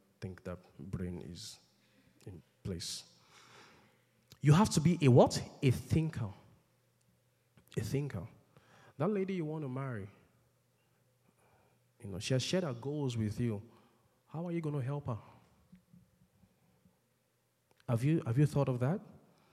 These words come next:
Or you're only thinking about your own self?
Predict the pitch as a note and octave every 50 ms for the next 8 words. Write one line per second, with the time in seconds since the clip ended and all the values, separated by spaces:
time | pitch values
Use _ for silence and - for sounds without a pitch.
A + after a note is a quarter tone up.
0 | _ _ _ _ _ _ - - _ - - A2 A2 - - C3 C#3 C#3 C3 -
1 | C3+ C3 B2+ C#3 C3 A2+ G#2+ G#2 A#2 B2 B2 A2+ G#2+ A#2 A#2+ B2+ - A#2 A#2 A2+
2 | A2+ - - A2 A2+ C#3 D#3